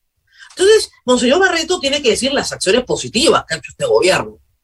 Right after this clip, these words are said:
si quiere hablar con nosotros. Regresemos al principio. El que llamó a Monseñor Barreto fue el presidente de la República.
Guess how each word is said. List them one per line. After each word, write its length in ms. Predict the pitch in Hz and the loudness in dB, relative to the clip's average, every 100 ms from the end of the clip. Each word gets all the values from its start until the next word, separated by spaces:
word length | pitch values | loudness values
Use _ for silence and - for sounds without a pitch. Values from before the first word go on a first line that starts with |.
| _ _ _ _ _ | _ _ _ _ _
si 180 | - - | -12 -6
quiere 200 | - 208 | 0 0
hablar 260 | 156 185 180 | 2 -2 -2
con 140 | 156 | -2
nosotros. 540 | 131 147 - 101 - - - _ _ _ | 0 0 -2 -6 -16 -20 -20 _ _ _
Regresemos 400 | 165 170 262 269 | -4 0 2 4
al 100 | 226 | 2
principio. 500 | 170 190 - 110 - _ _ _ _ _ _ _ - | 0 -2 -2 -6 -8 _ _ _ _ _ _ _ 0
El 180 | 190 | 2
que 180 | 180 190 | 2 0
llamó 440 | 180 170 190 320 370 | 2 -2 -2 -4 -2
a 60 | |
Monseñor 480 | 226 156 139 185 262 | -4 -4 -2 0 2
Barreto 380 | 220 196 214 247 | 2 0 0 0
fue 160 | 233 | 0
el 40 | 233 | 0
presidente 500 | 247 - 160 208 247 | 0 0 2 2 4
de 60 | |
la 140 | 202 247 | 4 4
República. 840 | 277 - 349 277 202 - - - | 4 4 4 4 2 0 -4 -6